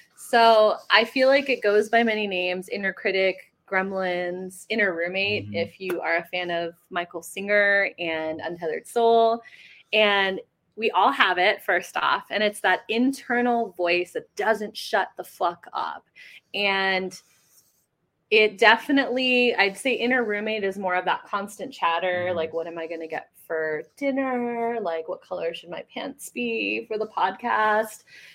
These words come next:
Speaker 1: Um, but it also tends to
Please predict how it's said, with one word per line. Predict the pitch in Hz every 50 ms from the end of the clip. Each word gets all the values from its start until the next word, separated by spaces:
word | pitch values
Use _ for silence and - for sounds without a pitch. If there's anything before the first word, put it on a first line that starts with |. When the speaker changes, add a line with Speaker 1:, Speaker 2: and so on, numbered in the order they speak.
| _ _ -
Speaker 1:
Um, | 208 208 196 196 202
but | 240 240
it | 247 247
also | 254 262 285 302 - - 427 403 392 370
tends | - - - 240 226 226 254 254 262 -
to | - - 240 226 220 214 214 208 208 190 180